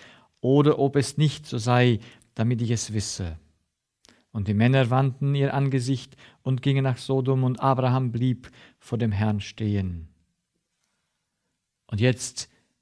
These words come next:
tritt Abraham ein und sagt Folgendes:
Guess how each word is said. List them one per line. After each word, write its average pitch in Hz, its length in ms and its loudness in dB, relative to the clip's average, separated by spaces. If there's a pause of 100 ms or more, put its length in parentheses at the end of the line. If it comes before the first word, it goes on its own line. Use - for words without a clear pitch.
(340)
tritt 131 300 -2
Abraham 123 580 0 (540)
ein 107 400 2
und 92 160 -6
sagt 104 280 -4
Folgendes: 92 1120 -10